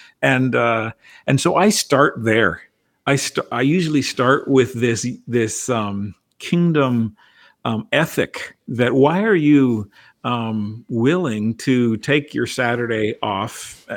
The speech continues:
and, and go and in-, involve yourself in this thing? Or g-, why are you, why are you, um,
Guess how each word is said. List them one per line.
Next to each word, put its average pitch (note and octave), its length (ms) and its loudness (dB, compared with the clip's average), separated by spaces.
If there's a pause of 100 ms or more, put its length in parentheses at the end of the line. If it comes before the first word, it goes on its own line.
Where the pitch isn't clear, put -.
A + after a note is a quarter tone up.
and, A#2+ 380 -6
and A2+ 300 -4
go C3 300 4
and A#2 100 0
in-, A2 220 -2 (100)
involve B2 400 2
yourself A#2+ 420 0
in A2+ 120 -2
this A2+ 240 -2
thing? G2 420 -2 (220)
Or B2 180 4
g-, G#2+ 100 0
why C3+ 240 2
are E3 60 2
you, C#3 460 2
why D3+ 260 -4
are F3 80 0
you, C3+ 320 2
um, G#2+ 340 -2